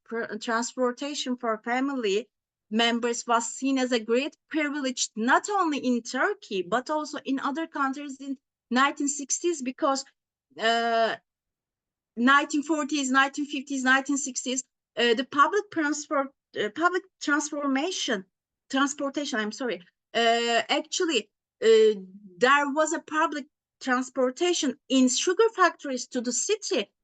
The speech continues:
even if, uh, the date was nineteen forties, and this is a very great, uh, luxury and opportunity. Uh, health food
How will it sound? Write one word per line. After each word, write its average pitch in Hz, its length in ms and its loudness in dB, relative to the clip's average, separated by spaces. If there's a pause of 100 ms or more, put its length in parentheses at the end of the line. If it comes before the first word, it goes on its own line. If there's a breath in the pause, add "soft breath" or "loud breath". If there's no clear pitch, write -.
(120)
even 359 200 2
if, 359 100 -4 (180)
uh, 269 180 4
the 269 200 -2
date 330 300 0
was 240 340 2 (260)
nineteen 269 680 -2 (200)
forties, 277 540 0
and 233 160 0 (840)
this 269 360 4
is 359 160 4
a 311 80 4
very 262 400 4
great, 214 480 2
uh, 202 420 0
luxury 277 440 -2
and 247 160 -4
opportunity. 247 760 -6 (1160)
Uh, 214 300 4 (520 loud breath)
health 370 320 4
food 370 220 0